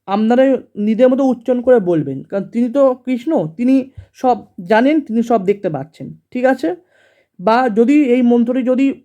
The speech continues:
না উচ্চারণ করতে পারেন, তাহলে হরে কৃষ্ণ মন্ত্র জপ করেই আপনারা পালন করতে পারেন, কোনো সমস্যা নেই এতে, এতে কোনো সমস্যা নেই। আপনারা হরে কৃষ্ণ মন্ত্র জপ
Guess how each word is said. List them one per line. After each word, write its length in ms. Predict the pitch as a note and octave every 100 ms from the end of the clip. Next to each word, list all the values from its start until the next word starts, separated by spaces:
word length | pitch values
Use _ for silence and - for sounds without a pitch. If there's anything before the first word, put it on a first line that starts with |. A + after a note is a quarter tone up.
| _
না 240 | G#3 G3+ A#3+
উচ্চারণ 360 | A#3+ B3 A#3+
করতে 260 | A#3 A3+ A3
পারেন, 360 | G3+ G3 C4+ C#4
তাহলে 180 | -
হরে 260 | G3+ F#3+ A3+
কৃষ্ণ 320 | A#3+ B3 C4
মন্ত্র 360 | B3+ B3 B3 C#4
জপ 240 | A#3+ A#3+ A#3+
করেই 280 | C4+ D#4 F4+
আপনারা 220 | B3 A#3+
পালন 340 | A#3 G3 G#3+ G3+
করতে 280 | D#3+ D#3+
পারেন, 240 | C#3+ B2+ - _ _
কোনো 280 | - D#4+ E4+
সমস্যা 600 | - B3+ C4 C#4 - D4
নেই 420 | B3 A3+ B3 G#3 E3
এতে, 200 | D#3+ - _ _ _ _ _
এতে 300 | F#3+ G3+ D4
কোনো 320 | - A3+ C4
সমস্যা 520 | C#4 G3 F#3+ G3+ - G#3
নেই। 260 | D3 D#3 _ _ -
আপনারা 300 | E3 G3 G#3
হরে 200 | F3 F#3+
কৃষ্ণ 200 | A3+ A3+
মন্ত্র 240 | A3+ A#3
জপ 160 | A3